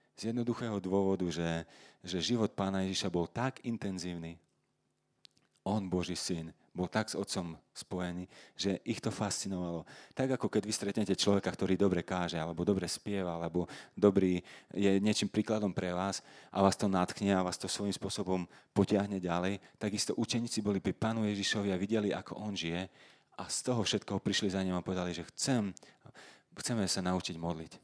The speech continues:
Nauč nás to. A, eh, jeho život bol taký príťažlivý, že oni to urobili. A teraz ja vám prečítam zo pár vecí, som si vypísal, ehm, na zdravie.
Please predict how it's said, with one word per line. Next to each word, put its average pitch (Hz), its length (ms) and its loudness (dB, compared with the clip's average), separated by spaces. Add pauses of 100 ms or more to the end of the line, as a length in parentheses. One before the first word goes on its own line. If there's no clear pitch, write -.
(280)
Nauč 101 320 -2
nás 82 160 -4
to. - 120 -16 (680)
A, 98 260 6 (720)
eh, 107 440 6 (720)
jeho 135 240 6
život 127 320 8
bol 104 240 4
taký 117 320 -4
príťažlivý, 98 640 -2
že 90 80 0
oni 90 160 -2
to 92 160 -12
urobili. 90 320 -2
A 92 80 4
teraz 117 360 0
ja 135 120 6
vám 127 240 4
prečítam - 480 4
zo 110 160 6
pár 95 240 6
vecí, 95 400 4 (400)
som 92 400 -2
si 92 240 -6
vypísal, 95 760 2 (640)
ehm, 90 400 4 (1000)
na 92 160 -2
zdravie. 98 480 4